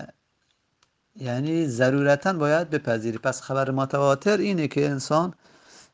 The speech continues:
ضرورتاً باید قبول بکنه، چون که ما می‌گیم عده‌ای دارن روایت می‌کنن که دست به یکی کردن آنها بر دروغ در عادت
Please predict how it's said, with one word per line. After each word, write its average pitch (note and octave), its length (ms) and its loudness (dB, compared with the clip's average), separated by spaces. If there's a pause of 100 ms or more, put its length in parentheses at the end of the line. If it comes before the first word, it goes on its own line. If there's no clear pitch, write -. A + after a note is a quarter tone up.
(160)
ضرورتاً D#3 680 4
باید F#3 460 4 (280)
قبول D#3 400 4
بکنه، A#2 400 -2
چون E3+ 380 -6
که F3 360 2
ما D3 180 0
می‌گیم D3+ 600 -2 (140)
عده‌ای C3+ 640 2
دارن D3 540 4
روایت C3+ 420 6
می‌کنن C#3+ 560 -2
که F#3 400 0
دست B2+ 260 2
به C3+ 80 -6
یکی C3 360 -2
کردن B2+ 480 -4
آنها C3 240 0
بر B2+ 220 2
دروغ C#3+ 480 2
در C3 180 2
عادت B2+ 340 0